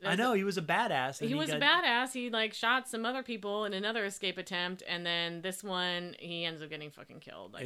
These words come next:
Speaker 2: that sucks.
Speaker 1: Exactly. That's not
Speaker 2: It seems like you should, I mean, if you survive an escape attempt and basically shut it the fuck down, like, that should be it. That just, that seems like piss poor luck to get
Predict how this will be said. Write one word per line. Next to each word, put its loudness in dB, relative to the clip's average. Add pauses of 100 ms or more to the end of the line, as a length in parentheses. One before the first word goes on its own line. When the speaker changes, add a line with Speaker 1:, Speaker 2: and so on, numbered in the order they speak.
Speaker 2:
that -8
sucks. -8
Speaker 1:
Exactly. -6 (360)
That's -6
not -2 (520)
Speaker 2:
It -4
seems -2
like 2
you -4
should, -2 (100)
I 2
mean, -2
if -6
you -4
survive 0 (220)
an 0 (300)
escape -2
attempt -2
and -4
basically -2
shut 0
it -2
the -8
fuck -6
down, 0 (1600)
like, 2
that 4
should -4
be -4
it. 4
That -6
just, -12
that -2
seems -8
like -8
piss -6
poor -8
luck -6
to -6 (100)
get -4